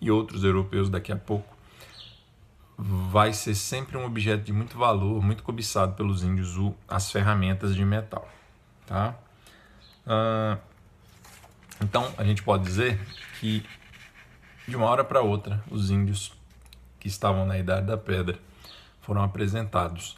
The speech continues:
ao metal. Isso causou realmente uma grande mudança, tá?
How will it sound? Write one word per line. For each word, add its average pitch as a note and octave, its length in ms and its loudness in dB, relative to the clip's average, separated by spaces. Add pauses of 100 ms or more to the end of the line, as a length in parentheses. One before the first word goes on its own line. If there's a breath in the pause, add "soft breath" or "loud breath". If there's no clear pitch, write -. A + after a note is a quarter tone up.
ao G2+ 120 0
metal. G2 520 0 (560 loud breath)
Isso G2+ 420 -2
causou G2 440 0
realmente F#2+ 500 0
uma G2 120 0
grande F#2+ 360 0 (240)
mudança, F#2+ 680 -2 (280)
tá? A2+ 320 -2